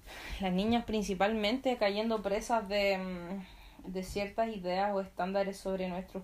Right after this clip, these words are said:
cuerpos, sobre el romanticismo, todas esas cosas que hablaré en otro, mm, en otro capítulo del podcast, pero al final,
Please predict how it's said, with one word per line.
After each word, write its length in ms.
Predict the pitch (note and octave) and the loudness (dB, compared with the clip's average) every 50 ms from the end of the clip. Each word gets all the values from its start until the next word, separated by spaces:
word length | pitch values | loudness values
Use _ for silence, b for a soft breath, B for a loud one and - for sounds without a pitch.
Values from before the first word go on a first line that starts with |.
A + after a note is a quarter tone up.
| - | -8
cuerpos, 560 | - - F3 F#3 G3+ G3+ G3 F#3 - E3+ F3+ F3 | -4 0 2 2 2 2 0 -4 -8 -8 -8 -8
sobre 220 | - F#3 F3 E3+ | -6 -6 -6 -6
el 120 | E3+ E3+ | -6 -8
romanticismo, 1040 | E3+ E3+ F3 F3 F3 F3+ - F3+ F3+ - - E3+ E3+ G3 G3 F#3+ G3 F#3+ G3 G3+ F#3+ B B B B B B B B B B - - - | -8 -6 -4 -4 -6 -6 -8 -12 -14 -14 -10 -8 -6 -6 -6 -4 -4 -2 -2 -2 -4 B B B B B B B B B B -16 -2 2
todas 240 | A3 A3+ A#3+ A#3+ A#3 | 4 6 6 6 4
esas 260 | B3 A#3+ - A#3 A3+ | 2 -2 -4 -6 -6
cosas 320 | - - A#3 A3+ A#3+ A3+ - | -4 -4 -2 -2 -2 -4 -2
que 120 | - G#3 | 0 0
hablaré 640 | G#3 G3 G3+ G3 F#3 F#3 F3+ G3 G#3+ A3+ A#3 A#3 A3+ | 0 0 0 0 0 0 0 0 0 0 0 0 0
en 100 | A3 G#3+ | 0 0
otro, 380 | G#3 G#3 G3+ G3+ G3 F#3+ F#3 F3 | 0 -2 -2 0 0 0 0 0
mm, 1900 | E3+ D#3+ D3+ D3+ D3 - - - - - - - - - - - - - - - - - - - - - - - - - - - - - - - - - | -2 -4 -6 -8 -8 -10 -12 -14 -16 -16 -18 -18 -18 -18 -18 -18 -18 -18 -18 -18 -18 -18 -20 -20 -20 -20 -20 -20 -20 -20 -20 -20 -8 -6 -6 -6 -4 -4
en 100 | F#3 F#3 | -2 0
otro 880 | F#3 F#3 F#3 F#3 F3+ F3 E3+ E3+ F3 E3+ E3 D#3+ D#3 D#3 D3+ D3+ D3+ D3+ C#3+ | 0 0 0 0 0 0 2 2 0 0 0 -2 -2 -2 -2 -2 -4 -2 2
capítulo 500 | E3 E3+ E3+ F3+ G3+ F#3+ G3 G3 F#3 F3+ | 2 2 2 2 -2 -2 -2 0 2 2
del 140 | F3+ F3+ F3+ | 2 2 0
podcast, 440 | - - C4 C4+ - - - F#3 - - - | 0 0 0 0 2 0 -2 -2 -2 -6 -2
pero 400 | - F#3 F#3 F#3 F#3 F#3 F#3+ F#3 - B B B B B - | -2 0 2 4 2 2 2 0 -4 B B B B B -4
al 120 | F#3+ G3+ | -4 -2
final, 380 | G3 - A3+ A3+ A#3+ B3 B3+ B3+ | -2 -2 2 4 6 6 6 4